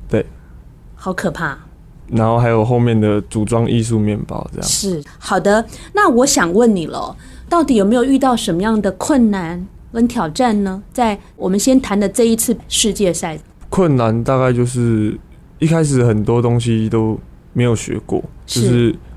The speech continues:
Speaker 1: 我在实习的时候就是只有学整形而已。
Speaker 2: 嗯，学校学的跟实习学的毕竟有限，对不对？
Speaker 1: 对，对。那比赛东西它又跟我们外面在卖的东西不，不太一样，
Speaker 2: 嗯，嗯，嗯。
Speaker 1: 那还有很多的装饰，要，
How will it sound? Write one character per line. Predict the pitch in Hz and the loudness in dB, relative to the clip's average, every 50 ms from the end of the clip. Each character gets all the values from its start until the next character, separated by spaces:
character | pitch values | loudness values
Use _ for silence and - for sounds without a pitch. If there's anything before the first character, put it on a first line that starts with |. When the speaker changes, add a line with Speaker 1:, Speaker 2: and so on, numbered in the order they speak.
| - - - - | -20 -20 -14 -6
Speaker 1:
我 | - 120 110 | -4 -2 0
在 | 131 135 135 131 127 127 | 0 2 2 2 2 2
实 | 123 - - 120 113 | 2 0 0 0 2
习 | 117 117 | 2 2
的 | 110 | 2
时 | 110 120 | 2 2
候 | 117 113 107 | 2 0 0
就 | - - 117 | 0 0 0
是 | 113 117 113 | 0 0 0
只 | 101 110 | 0 0
有 | 104 104 | 0 0
学 | 113 - - - 73 85 | -2 -4 -4 -4 -4 -4
整 | - - 98 - - | -2 -2 -2 -2 -4
形 | - - - - 50 50 | -6 -8 -8 -8 -8 -8
而 | - 62 | -8 -10
已。 | - - - - | -10 -12 -4 0
Speaker 2:
嗯， | 262 269 262 233 202 190 | 2 2 2 2 0 -2
学 | 175 - - 254 240 254 | -4 -2 2 2 2 2
校 | - 330 302 277 | 2 2 2 2
学 | 262 - 226 202 | 2 2 0 2
的 | 226 220 | 2 0
跟 | 226 254 262 | 0 0 0
实 | 262 - - 202 | 0 0 0 -2
习 | 208 - - 214 214 | -2 -2 -4 -4 -4
学 | - - 185 | -2 -2 -2
的 | 175 190 | -2 -2
毕 | 185 - 240 220 | -2 -2 -4 -4
竟 | 220 247 220 | -2 -2 -2
有 | 196 156 - - | -2 -4 -6 -8
限， | - - 202 165 151 160 | -6 -4 -4 -4 -4 -4
对 | - 190 | -4 -4
不 | 196 196 | -2 -2
对？ | 226 220 190 - - - | -2 -2 -2 -4 -8 -8
Speaker 1:
对， | - 101 | -8 -8
对。 | - - - - | -8 -8 -12 -10
那 | - 123 123 123 120 113 - - - - - - - - - - - | -6 -2 -2 0 -2 -2 -4 -10 -20 -20 -20 -20 -20 -20 -20 -8 -4
比 | 123 117 | -2 0
赛 | 123 156 151 | 0 0 2
东 | 143 139 139 139 | 2 2 2 0
西 | 131 139 131 127 | 0 0 0 0
它 | 135 131 123 123 | 2 2 2 2
又 | 123 120 120 117 110 - - - - - | 2 2 2 0 -2 -4 -8 -14 -8 -4
跟 | 131 120 120 120 120 120 120 113 - - - - - - | -2 0 0 0 0 -2 -4 -6 -10 -14 -20 -20 -20 -10
我 | - 113 | -6 -4
们 | 113 110 110 110 110 - | -2 -2 -2 -2 -2 -2
外 | 123 127 | -2 0
面 | 123 120 120 117 | 0 2 2 2
在 | 117 117 | 0 0
卖 | 117 117 113 104 | 0 0 0 0
的 | 107 | -2
东 | 101 104 110 | -2 -4 -6
西 | 107 113 110 104 | -4 -4 -6 -6
不， | - - - 113 101 - - | -6 -6 -4 -4 -4 -4 -6
不 | - 208 | -6 -6
太 | 160 120 107 | -4 -4 -4
一 | 101 104 - | -4 -6 -8
样， | - - - | -8 -4 -2
Speaker 2:
嗯， | 233 226 | -2 -2
嗯， | 214 214 | -2 -2
嗯。 | 214 202 | -2 0
Speaker 1:
那 | 123 123 | 0 2
还 | 127 127 | 2 2
有 | 131 131 | 2 2
很 | 127 113 104 | 0 0 0
多 | 98 113 117 | 0 0 2
的 | 117 110 104 | 2 2 0
装 | - - 107 107 110 | 0 -2 -2 -2 -2
饰， | 107 - - 113 104 | -4 -4 -4 -2 0
要， | 113 117 117 113 | 0 2 2 0